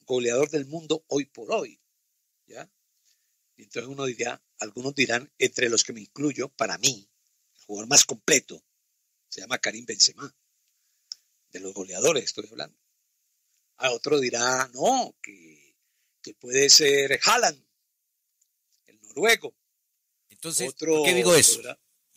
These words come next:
Speaker 2: ¿Por
Speaker 1: ¿Ah?
Speaker 2: qué digo eso? ¿Por qué digo esto, líder?
Speaker 1: Otro
Speaker 2: Por-
Speaker 1: dirá que Lewandowski.
Speaker 2: Porque el Cali se fue para la vecino. ¿Qué jugador de los que estaban ahí tapados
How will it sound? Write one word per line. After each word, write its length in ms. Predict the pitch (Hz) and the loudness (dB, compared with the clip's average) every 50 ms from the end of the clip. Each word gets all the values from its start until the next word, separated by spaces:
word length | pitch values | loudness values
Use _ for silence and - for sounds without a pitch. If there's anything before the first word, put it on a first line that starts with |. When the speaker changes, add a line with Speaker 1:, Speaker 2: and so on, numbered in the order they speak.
| _ - | _ 0
Speaker 2:
¿Por 120 | - 117 | 0 0
Speaker 1:
¿Ah? 40 | 107 104 | 4 4
Speaker 2:
qué 80 | 160 | 6
digo 220 | 165 156 143 139 123 | 6 6 6 6 4
eso? 180 | 110 - - | 4 2 0
¿Por 180 | _ - 107 - | _ -12 -6 -2
qué 80 | 151 156 | 0 0
digo 220 | 156 147 147 139 | 2 2 4 4
esto, 220 | 127 117 - - 95 | 4 4 2 0 -4
líder? 240 | 78 80 67 57 _ _ _ _ _ _ _ _ _ _ _ _ _ | -10 -14 -20 -20 _ _ _ _ _ _ _ _ _ _ _ _ _
Speaker 1:
Otro 200 | 143 143 - 214 | -14 -2 2 2
Speaker 2:
Por- 60 | 190 | 4
Speaker 1:
dirá 160 | 160 143 147 - | 4 4 2 2
que 100 | - 202 | 2 2
Lewandowski. 800 | 175 160 139 127 - - 180 240 262 - - - 151 - _ _ _ _ _ _ _ | 2 2 0 -2 0 0 2 4 4 4 4 2 -12 -16 _ _ _ _ _ _ _
Speaker 2:
Porque 300 | - 127 127 - 143 139 | -4 -4 -2 0 0 0
el 120 | 135 135 - | 0 0 -4
Cali 200 | 165 170 185 175 | -8 -8 -6 -6
se 80 | 151 | -8
fue 100 | 147 139 | -8 -8
para 160 | - 151 151 | -8 -8 -8
la 60 | 131 110 | -6 -4
vecino. 400 | 98 - - 107 90 71 65 _ _ _ _ _ _ _ _ _ _ _ _ _ _ _ _ _ _ _ _ _ _ _ _ - | -2 -2 -2 -4 -6 -14 -20 _ _ _ _ _ _ _ _ _ _ _ _ _ _ _ _ _ _ _ _ _ _ _ _ -2
¿Qué 140 | 151 156 147 | -2 -2 -2
jugador 640 | - 139 151 135 117 104 101 101 104 107 104 101 - _ _ _ _ _ _ _ _ _ _ _ _ _ _ _ _ _ _ | -2 -10 -14 -10 -8 -6 -4 -4 -4 -6 -6 -8 -14 _ _ _ _ _ _ _ _ _ _ _ _ _ _ _ _ _ _
de 60 | - 78 | -16 -14
los 100 | 82 - | -14 -6
que 60 | 87 | -6
estaban 260 | - - 101 110 104 | -4 -4 -4 -4 -4
ahí 140 | 92 95 92 | -4 -6 -6
tapados 920 | - - 104 - _ 92 92 90 80 78 78 - - - - - - - | -2 -2 -2 -2 _ 0 0 0 0 0 2 2 2 2 2 0 -4 -8